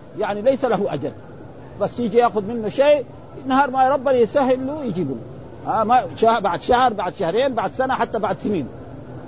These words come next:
وأما الدين لا، له أجل وكتابة. وأي إنسان يدين إنسان ولا يكتب ولا يجعل الأجل، بعدين يختلف، يختلف.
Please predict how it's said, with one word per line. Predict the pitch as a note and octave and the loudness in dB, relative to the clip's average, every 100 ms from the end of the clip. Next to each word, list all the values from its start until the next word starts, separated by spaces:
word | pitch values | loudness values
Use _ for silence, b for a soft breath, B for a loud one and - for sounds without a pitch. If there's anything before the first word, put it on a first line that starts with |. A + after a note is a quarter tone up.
| - - - - | -12 -12 -10 -2
وأما | G#3 A#3+ | 2 4
الدين | A3 F3+ D4 C#4 | 4 6 4 4
لا، | C4+ E3 | 0 0
له | G#3+ G#3+ | -2 -2
أجل | G3 D3+ B2+ - - - | -2 -2 -6 -10 -18 -8
وكتابة. | F3 G#3 A3 B3+ G3 B2+ - - - - - | -6 -2 2 4 2 0 -14 -20 -20 -18 -6
وأي | G3 B3 C#4 C4 | 0 0 0 -4
إنسان | A#3 B3+ G#3+ | 0 2 2
يدين | F#3+ B3+ C4 A3+ | 2 0 0 -4
إنسان | G#3 E3 A3+ E3+ | -6 -2 0 2
ولا | F3 G3+ A3+ | 2 4 4
يكتب | C4+ - A3+ A#3 - - - - - | 4 2 2 2 -2 -18 -16 -8 0
ولا | F#3+ A3 | 4 6
يجعل | C4+ A3+ A#3+ | 4 2 0
الأجل، | A#3 A#3+ C4 C#4 C4 - - - - | 0 0 2 0 -2 -10 -18 -18 -8
بعدين | A3 G#3 A#3+ | -4 2 4
يختلف، | A3 - F#3 E3 D3 - | 4 0 0 0 -2 -10
يختلف. | - - | -10 -10